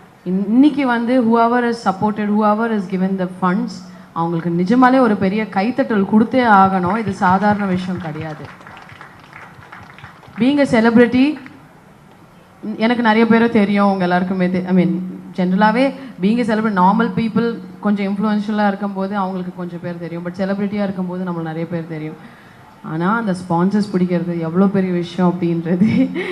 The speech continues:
இந்த Help on Hung-, ஹங்கர் மூலியமா தான் எனக்கு தெரிஞ்சது. Thank you, ஆலன்.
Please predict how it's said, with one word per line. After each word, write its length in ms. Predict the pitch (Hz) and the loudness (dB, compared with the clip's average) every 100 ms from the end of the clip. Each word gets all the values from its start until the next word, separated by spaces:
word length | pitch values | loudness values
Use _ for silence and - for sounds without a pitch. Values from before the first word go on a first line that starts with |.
| 311 - | -8 -8
இந்த 260 | 185 185 185 | -2 0 0
Help 200 | 202 240 | -2 -2
on 160 | 240 | -2
Hung-, 320 | 208 190 190 | -2 -4 -6
ஹங்கர் 280 | 185 196 185 180 | -6 -4 -4 -2
மூலியமா 340 | 180 185 180 170 | -2 0 0 -2
தான் 140 | 202 | -2
எனக்கு 340 | 175 180 196 220 | 0 0 0 2
தெரிஞ்சது. 600 | 220 196 180 185 196 202 | 2 2 0 -2 -2 -2
Thank 160 | 208 220 | -2 -2
you, 140 | 226 | 0
ஆலன். 300 | 202 196 233 | 2 2 -2